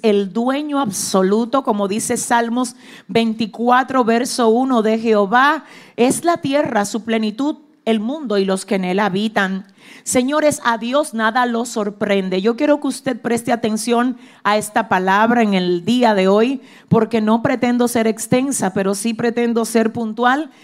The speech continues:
y llevar al corazón de ustedes lo que ya el Señor puso en el corazón nuestro. Y lo primero que quiero compartirles es que en los periódicos,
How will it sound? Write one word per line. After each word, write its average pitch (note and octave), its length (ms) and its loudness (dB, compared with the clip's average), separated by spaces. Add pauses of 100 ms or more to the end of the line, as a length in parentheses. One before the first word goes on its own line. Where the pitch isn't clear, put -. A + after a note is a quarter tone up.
(120)
y A3+ 140 -2
llevar A3 340 2
al C4 140 -4
corazón A3+ 420 -2
de A#3 80 -2
ustedes A#3+ 400 -4
lo G#3 140 -2
que G3+ 140 -6
ya G#3+ 140 0
el A#3+ 100 -6
Señor A#3 460 -2 (340)
puso B3+ 260 0
en C4 100 2
el A#3 120 0
corazón A3+ 500 0
nuestro. A#3+ 440 0
Y A3 40 2
lo A#3 140 0
primero C4 380 -4
que E4 120 -6
quiero C#4 260 -2
compartirles B3+ 800 -2
es G#3+ 300 -2 (380)
que C#4 260 2
en C#4 240 0
los C#4 240 0
periódicos, C#4+ 1040 -2